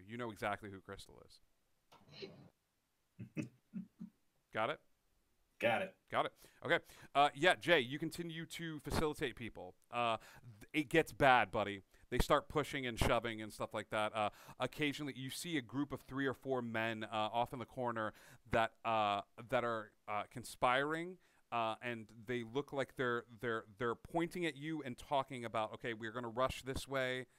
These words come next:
Speaker 1: Like, th-, they keep pointing at you and making this, like, sort of movement. Uh, right now,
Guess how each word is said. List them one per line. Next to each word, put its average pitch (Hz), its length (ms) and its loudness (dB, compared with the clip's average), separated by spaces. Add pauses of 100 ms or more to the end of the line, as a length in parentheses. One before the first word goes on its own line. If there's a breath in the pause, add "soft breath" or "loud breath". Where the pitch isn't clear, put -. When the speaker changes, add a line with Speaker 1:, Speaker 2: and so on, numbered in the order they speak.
(400 soft breath)
Speaker 1:
Like, 110 280 -2
th-, 123 200 -6
they 135 100 0
keep - 260 -8
pointing 151 460 0
at 127 300 2
you 123 200 -2
and 117 160 -4
making 113 320 -4
this, 110 240 -4
like, 113 200 -2
sort 117 220 -6
of 104 140 -6
movement. 104 600 -10 (400 loud breath)
Uh, 120 160 0
right 143 220 4
now, 143 320 4